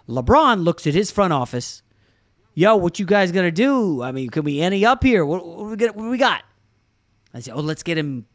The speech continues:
you know, thirty-four-year-old Shaq." I think he was thirty-four. "And let's get him,"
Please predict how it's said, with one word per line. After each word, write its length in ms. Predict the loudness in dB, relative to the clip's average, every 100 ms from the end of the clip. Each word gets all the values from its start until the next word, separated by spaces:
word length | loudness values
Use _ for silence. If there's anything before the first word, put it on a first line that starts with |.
| _ -10
you 120 | -10
know, 80 | -8
thirty-four-year-old 880 | -4 -2 -2 -4 -4 -2 -2 -4
Shaq." 280 | -6 -6 -6 -16 _ _ _ _ _
I 60 | -14
think 140 | -12
he 60 | -12
was 100 | -16
thirty-four. 440 | -18 -18 -20 -20 _ _ _ _
"And 160 | -8 -4
let's 140 | -4
get 140 | -2 -2
him," 280 | -2 -6